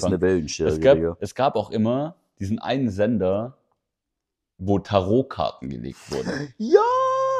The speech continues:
Speaker 2: der war auch krass. Der war auch krass. Die fand, da musst du, glaub ich, auch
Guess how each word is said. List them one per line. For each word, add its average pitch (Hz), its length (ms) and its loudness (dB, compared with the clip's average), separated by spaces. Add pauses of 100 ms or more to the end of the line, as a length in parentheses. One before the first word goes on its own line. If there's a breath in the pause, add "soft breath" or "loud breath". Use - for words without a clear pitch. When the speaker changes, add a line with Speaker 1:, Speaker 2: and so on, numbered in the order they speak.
(120)
Speaker 2:
der 147 120 6
war 135 100 10
auch 160 240 4
krass. - 400 0 (260)
Der 117 120 2
war 117 100 6
auch 113 120 0
krass. - 320 -2
Die 202 260 -6
fand, 139 360 0
da - 180 6
musst 226 280 -4
du, 190 40 -8
glaub 151 200 2
ich, 135 100 -8
auch - 180 -2